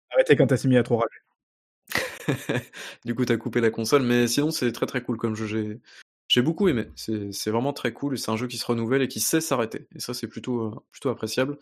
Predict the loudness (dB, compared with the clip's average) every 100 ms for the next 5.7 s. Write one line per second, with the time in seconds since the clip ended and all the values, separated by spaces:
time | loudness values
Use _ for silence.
0 | -18 -20 _ _ _ 4 4 6 2 0
1 | -4 0 2 2 -2 0 0 0 -6 0
2 | 0 2 -4 -4 0 -2 2 0 0 -6
3 | -2 6 6 4 -6 -2 -2 0 -4 -4
4 | -14 -14 _ -10 -8 -6 -4 0 0 2
5 | 2 4 0 0 -8 -4 -4